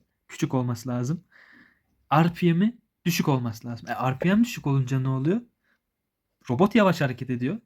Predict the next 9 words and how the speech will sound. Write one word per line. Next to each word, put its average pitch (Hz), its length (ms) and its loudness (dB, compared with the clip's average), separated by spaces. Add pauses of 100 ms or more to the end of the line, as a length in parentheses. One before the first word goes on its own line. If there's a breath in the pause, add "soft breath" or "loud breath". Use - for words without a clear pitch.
(140)
E, 139 60 -4
zaten 180 520 0
sıkıntılar 165 600 -2
var. 151 320 -8 (680 loud breath)
Yani 135 440 -2 (180)
çok 151 280 -2
hoş 147 320 -2
değil. 156 280 -2
Çünkü 156 540 -4